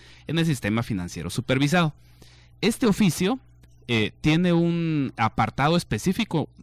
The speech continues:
referente a la prestación de servicios. Y, eh, más puntualmente en el inciso número trece,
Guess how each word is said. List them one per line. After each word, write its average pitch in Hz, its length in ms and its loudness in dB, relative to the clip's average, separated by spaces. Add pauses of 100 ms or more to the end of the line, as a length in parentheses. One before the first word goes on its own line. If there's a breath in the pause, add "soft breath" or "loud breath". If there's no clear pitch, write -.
referente 117 680 -2
a - 20 0
la 151 220 -2
prestación 98 600 -2
de 107 80 -2
servicios. 139 640 -2 (400 loud breath)
Y, 208 440 2
eh, 104 480 0
más 131 260 2
puntualmente 170 720 0
en 98 100 -4
el 90 140 -6
inciso 104 500 -2
número 135 380 0
trece, 165 360 -2